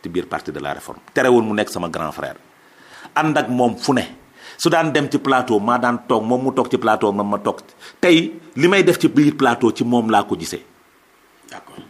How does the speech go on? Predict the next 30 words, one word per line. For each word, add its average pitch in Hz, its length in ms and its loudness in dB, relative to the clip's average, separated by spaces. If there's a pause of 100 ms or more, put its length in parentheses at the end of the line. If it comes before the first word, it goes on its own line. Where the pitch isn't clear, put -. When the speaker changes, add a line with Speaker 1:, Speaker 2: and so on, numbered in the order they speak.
Speaker 1:
Mais 117 180 2
soo 139 200 2
demee 120 240 0
ba 110 120 -2
xam 117 280 -4
ni 101 80 -4
fii 160 320 -4
mënul, 95 340 -2
da 98 80 -6
ngay 98 140 -2
fàtte - 360 -6
sa - 240 -8
ego. 113 280 0 (460)
Seydou, 131 340 0
grand, 110 300 0 (920)
grand 120 260 0
frère, 92 280 -4 (600)
xam 110 220 -4
naa 107 140 -2
ni 92 120 -6
bëgg 87 240 -6
nga 82 120 -6
Médina. 78 360 -12 (680)
Xam 110 200 -6
naa 101 140 -2
ni 92 80 -6
fonk - 380 -4
nga 98 140 -4
waa 80 180 -2
Médina. 73 360 -12